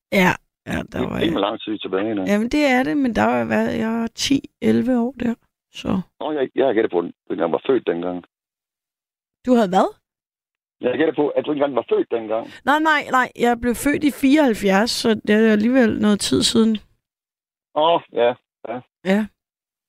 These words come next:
Speaker 1: Så der kan jeg godt huske det der. Men altså, og det vilde ved det er med det her med venner, at jeg faktisk har, ja, altså, det, jeg har sådan nogle veninder, som jeg se, ses med rigtig mange gange i løbet af året, og så tager vi to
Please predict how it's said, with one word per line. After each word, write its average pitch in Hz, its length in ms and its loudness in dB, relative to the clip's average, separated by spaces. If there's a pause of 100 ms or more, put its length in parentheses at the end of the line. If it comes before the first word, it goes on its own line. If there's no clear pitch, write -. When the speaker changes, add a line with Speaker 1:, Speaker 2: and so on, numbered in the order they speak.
(640)
Speaker 1:
Så 202 120 -4
der 220 180 0
kan 285 180 2
jeg 233 100 0
godt 214 220 0
huske 226 340 -2
det 233 100 -2
der. 220 160 2 (480)
Men 226 200 0
altså, 196 540 -2
og - 180 -2
det 196 180 0
vilde 240 260 2
ved 240 120 4
det 226 80 4
er 196 200 4
med 220 160 -2
det 208 140 4
her 202 60 4
med 196 180 0
venner, 190 400 4
at 180 120 -2
jeg 185 120 4
faktisk 196 380 0
har, 214 300 0 (840)
ja, 214 240 0 (300)
altså, 202 340 0 (300)
det, - 340 -8
jeg 202 100 4
har 247 120 2
sådan 247 160 -2
nogle 220 240 0
veninder, 247 340 2
som 208 240 0
jeg 185 100 2
se, - 240 2 (360)
ses - 420 -2
med 226 160 -2
rigtig 226 300 -2
mange 185 260 -2
gange 196 300 0
i - 20 -2
løbet 196 260 2
af 180 80 2
året, 202 320 2
og 208 60 -2
så - 140 -2
tager 202 200 -2
vi 196 80 -6
to - 260 -4